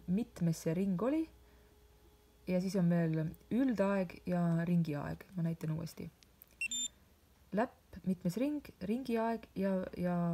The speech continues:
pikkus ajaliselt, siis üldaeg pikkus. Üldaeg on praegu kolm nelikümmend, kolm viiskümmend ja kui ma vajutan aega, siis on kolm viiskümmend üks ja see on, äh, ringiaeg. Ja selline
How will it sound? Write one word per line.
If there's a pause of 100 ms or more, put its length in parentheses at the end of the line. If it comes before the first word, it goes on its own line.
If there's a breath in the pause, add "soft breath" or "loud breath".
(1300)
pikkus
ajaliselt,
siis
üldaeg
pikkus. (100)
Üldaeg
on
praegu
kolm (160)
nelikümmend,
kolm
viiskümmend (440 loud breath)
ja
kui
ma
vajutan
aega,
siis
on (100)
kolm
viiskümmend
üks (440 loud breath)
ja
see
on,
äh, (200)
ringiaeg. (1900 loud breath)
Ja
selline